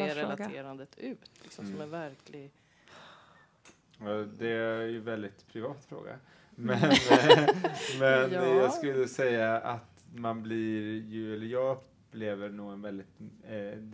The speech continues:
Speaker 3: en sak som i bästa fall händer då, eh, eh, är att man, att det, det, det handlar om att närvaron är det som påverkas
Speaker 2: Mm.
Speaker 3: starkast.
Speaker 1: Mm.
Speaker 2: Mm.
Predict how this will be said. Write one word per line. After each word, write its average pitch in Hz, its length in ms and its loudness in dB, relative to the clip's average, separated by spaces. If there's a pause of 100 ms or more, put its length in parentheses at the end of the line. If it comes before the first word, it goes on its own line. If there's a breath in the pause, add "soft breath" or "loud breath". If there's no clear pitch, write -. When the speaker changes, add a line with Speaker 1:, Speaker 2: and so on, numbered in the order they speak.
(480)
Speaker 3:
en 139 100 -8
sak 110 320 -8
som 110 300 -14
i 123 80 -18
bästa 120 560 -8
fall 92 260 -4
händer 95 340 -12
då, - 200 -14 (680 loud breath)
eh, 95 280 -8 (400)
eh, 113 240 -10 (300)
är 101 320 -6
att 92 200 -10
man, 98 400 -10 (160)
att - 200 -14
det, 113 160 -4
det, - 320 -8
det 113 80 -10
handlar 101 320 -6
om 92 480 -10 (640)
att 104 120 -12
närvaron 113 840 -4
är 110 100 -12
det 104 100 -14
som 98 160 -18
påverkas 113 560 -14 (360)
Speaker 2:
Mm. 220 220 -4
Speaker 3:
starkast. - 460 -12 (120)
Speaker 1:
Mm. 226 160 -10
Speaker 2:
Mm. 202 240 -6